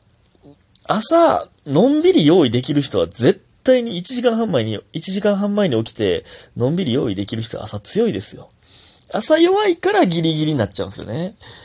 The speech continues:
だから僕はもちろんギリギリです。いやー、それはもう、そんなんだと俺だってそうしたいもん。すごいな。だって余裕が、時間に余裕があるのに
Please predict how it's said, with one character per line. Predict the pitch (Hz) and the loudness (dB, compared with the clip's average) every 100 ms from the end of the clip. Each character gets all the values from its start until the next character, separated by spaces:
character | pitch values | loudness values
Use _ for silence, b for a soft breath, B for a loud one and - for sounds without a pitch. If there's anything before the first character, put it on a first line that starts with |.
| B B B B - | B B B B 0
だ | |
か | 139 | 2
ら | 131 | 2
僕 | 147 | 2
は | 170 | 0
も | 139 | 2
ち | - 139 | 2 2
ろ | 135 | 0
ん | 117 | -4
ギ | 104 | -6
リ | 98 | -6
ギ | 101 | -6
リ | |
で | 90 | -6
す。 | 92 - - _ B B B B B - | -10 -14 -20 _ B B B B B -6
い | 110 | 2
や | 110 104 95 82 71 76 | 4 6 4 4 0 -2
ー、 | |
そ | - 160 247 | -6 0 2
れ | 285 | 4
は | 277 262 | 4 2
も | 226 76 - - | 2 -4 -8 -12
う、 | |
そ | - 240 | -2 0
ん | 330 330 | 0 2
な | 110 | 0
ん | |
だ | 190 | 0
と | 143 | -2
俺 | 208 | 0
だ | 170 | 0
っ | |
て | 110 | -2
そ | 156 | 0
う | |
し | - | 2
た | 214 | 0
い | 104 | -4
も | |
ん。 | 50 - _ B B B B B B B - | -14 -20 _ B B B B B B B -18
す | - - 170 | -10 -4 0
ご | 262 294 | 2 2
い | 113 | 2
な。 | 67 - - _ - B B B B B B B B B _ | -4 -8 -20 _ -20 B B B B B B B B B _
だ | 190 | -6
っ | |
て | 180 151 | 0 4
余 | 247 277 | 6 6
裕 | 330 330 | 6 4
が、 | 370 370 - 240 | 2 0 -4 -8
時 | 220 269 | -4 0
間 | 320 311 | 0 2
に | 277 | 2
余 | 240 | 4
裕 | 262 | 4
が | 269 262 | 4 2
あ | |
る | 285 | 0
の | 269 | -2
に | 294 | -2